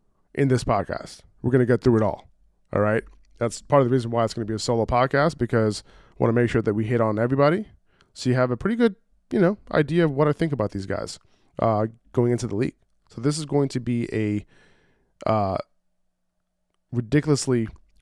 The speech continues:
filled, information-filled podcast <laughs> for you guys, all right? Uh, now, before I get into it, I did wanna let you guys know that our rookie draft kit post-draft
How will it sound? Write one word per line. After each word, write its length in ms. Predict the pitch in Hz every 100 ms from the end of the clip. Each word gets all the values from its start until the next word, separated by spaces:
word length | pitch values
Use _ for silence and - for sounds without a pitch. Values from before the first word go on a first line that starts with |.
| _ _
filled, 580 | - - 139 117 - - _ _ _ _ _ _ _ -
information-filled 1120 | 151 127 131 120 107 - - - 123 104 - - _ _ _ _ _
podcast 500 | 131 101 92 - - - - - 165 160 -
<laughs> 20 | -
for 220 | 139 107
you 80 | 104
guys, 360 | 55 85 - -
all 120 | 113
right? 200 | 104 110 - - - -
Uh, 300 | 139 127 127
now, 140 | 143 135
before 440 | 135 - 165 160
I 60 | 151
get 180 | 139
into 300 | 147 156 160
it, 140 | 160 - - -
I 120 | - 120
did 260 | 131 143
wanna 420 | 135 135 135 120 - - _ _ _ _ -
let 160 | 139
you 80 | 139
guys 280 | 127 120 110
know 360 | 117 131 151 -
that 160 | 131 110
our 200 | 120 113
rookie 300 | 117 131 131
draft 380 | 117 120 123 -
kit 260 | 139 143 _ _ _ _ _
post-draft 1200 | - 131 147 - - _ - - 131 131 139 -